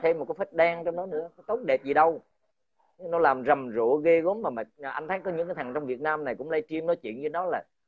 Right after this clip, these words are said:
đòi thế này, đòi thế nọ, đòi thế kia. Mà anh nói thật với em đó, đó, nó hứa ngày mùng bốn rồi,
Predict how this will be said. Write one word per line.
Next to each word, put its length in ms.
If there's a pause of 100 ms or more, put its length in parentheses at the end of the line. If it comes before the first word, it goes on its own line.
(160)
đòi 360
thế 100
này, 220
đòi 380
thế 60
nọ, 260
đòi 220
thế 180
kia. 260
Mà 80
anh 140
nói 140
thật 140
với 120
em 80
đó, 100
đó, 340
nó 80
hứa 200
ngày 140
mùng 260
bốn 320
rồi, 120